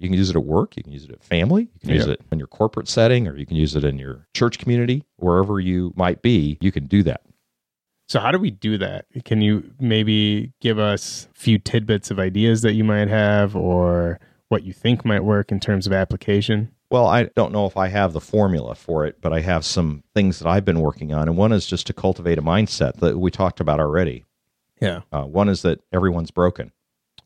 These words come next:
Speaker 2: Yeah.
Speaker 1: And I'm broken.
Speaker 2: Yeah.
Speaker 1: And if we can develop that mindset that everyone is broken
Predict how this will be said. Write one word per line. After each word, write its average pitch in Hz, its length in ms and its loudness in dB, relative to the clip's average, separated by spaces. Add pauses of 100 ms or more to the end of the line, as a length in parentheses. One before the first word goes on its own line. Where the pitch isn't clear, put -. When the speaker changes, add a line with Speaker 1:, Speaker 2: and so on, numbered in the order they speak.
(140)
Speaker 2:
Yeah. 98 220 0 (220)
Speaker 1:
And 90 180 2
I'm 117 160 2
broken. 76 380 -4 (300)
Speaker 2:
Yeah. 98 200 -2 (580)
Speaker 1:
And 98 460 0 (160)
if 113 160 0
we 139 100 -2
can 104 220 0
develop 107 380 2
that 95 160 2
mindset 95 480 0
that 85 100 -2
everyone 117 420 0
is 110 120 -2
broken 95 420 2